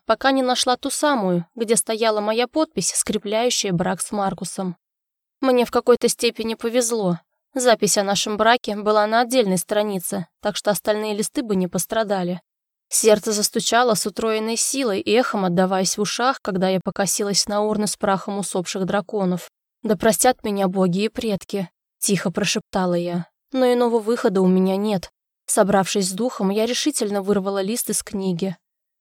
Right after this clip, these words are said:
Рука на миг дрогнула. Может, сжечь его? Но, поразмыслив, я все же свернула лист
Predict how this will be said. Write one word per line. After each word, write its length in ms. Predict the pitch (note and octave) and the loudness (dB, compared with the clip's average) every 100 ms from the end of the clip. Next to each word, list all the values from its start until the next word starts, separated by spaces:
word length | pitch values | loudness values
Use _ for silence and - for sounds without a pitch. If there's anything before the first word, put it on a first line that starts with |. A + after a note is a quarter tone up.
| - | -6
Рука 300 | G#3+ F#3 G#3 | -4 2 0
на 120 | G3 | 2
миг 180 | G3+ G3+ | -2 -2
дрогнула. 680 | G3 G#3 G3 F#3+ F#3 F#3 - _ - | 0 2 2 0 0 -2 -8 _ -4
Может, 300 | G#3+ G#3 - | -2 -2 -2
сжечь 360 | - A3 - | -2 0 -2
его? 300 | G#3+ F#3+ F#3 - _ _ _ _ _ - | -4 -4 -4 -8 _ _ _ _ _ -2
Но, 140 | C4 | -2
поразмыслив, 680 | B3 B3 A3 A3+ B3 A3+ F3 | 4 4 4 2 0 0 0
я 140 | A3 | -2
все 180 | G#3+ C4 | 0 0
же 100 | B3+ | 0
свернула 520 | B3 G#3 G3 G3 F#3+ | -2 -2 -2 -2 -2
лист 320 | F#3+ B3 - | -2 -2 -6